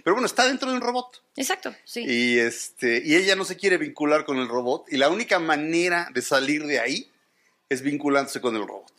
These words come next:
Speaker 2: Exacto.
Speaker 1: Entonces tiene esa decisión que tomar el personaje.
Speaker 2: Ujú.
Speaker 1: Este, lo cual significa reconciliarse con su pasado, porque su madre inventó
Speaker 2: Ujú.
Speaker 1: a, a Harlan.
Speaker 2: Ujú.
Speaker 1: Y Harlan luego causó ba-, básicamente un holocausto.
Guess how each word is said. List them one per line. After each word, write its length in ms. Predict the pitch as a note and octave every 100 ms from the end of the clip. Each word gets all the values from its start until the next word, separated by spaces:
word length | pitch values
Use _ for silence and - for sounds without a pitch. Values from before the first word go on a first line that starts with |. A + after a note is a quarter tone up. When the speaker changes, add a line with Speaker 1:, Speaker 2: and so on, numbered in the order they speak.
| -
Speaker 2:
Exacto. 360 | - G3 A3 D#3+
Speaker 1:
Entonces 260 | C#3 D#3+ -
tiene 400 | F#3 F#3 F#3+ F3+
esa 200 | E3+ E3+
decisión 520 | D3+ - - E3 D#3
que 60 |
tomar 420 | D#3 C#3+ C#3 C3+ -
el 140 | B2+
personaje. 640 | - G#2 - F#2+ - - - _ - - - -
Speaker 2:
Ujú. 300 | G3 F#3 D#3+
Speaker 1:
Este, 380 | A#2+ A#2 - B2+
lo 160 | C#3
cual 180 | D#3 D#3
significa 480 | D#3 D#3 C#3 C#3+ D3+
reconciliarse 680 | C3+ C3 C3 A#2+ C3+ B2+ B2+
con 120 | B2
su 200 | A#2+ A#2
pasado, 480 | C3+ - D#3+ C3+ -
porque 240 | A2 -
su 280 | - - D#3
madre 600 | D#3 E3+ G3+ A3 F3+ C#3+
inventó 580 | A#2 A2+ G2 - - B2
Speaker 2:
Ujú. 80 | B2+
Speaker 1:
a, 200 | A#2 A2+
a 20 |
Harlan. 500 | A2 C#3+ A#2+ A2 F2 _ -
Speaker 2:
Ujú. 640 | G#3 G3+ G#3 G#3+ G3 G3 B3+ _
Speaker 1:
Y 180 | - G2+
Harlan 400 | - A2+ A#2 B2
luego 260 | A#2 A2+ A#2+
causó 480 | A#2+ G#2+ - A#2+ - _
ba-, 500 | _ A#2 A2 B2+ B2+ -
básicamente 680 | A#2 A#2+ - E3 D3 A#2+ A2
un 80 | B2+
holocausto. 520 | D3 E3+ C4+ - -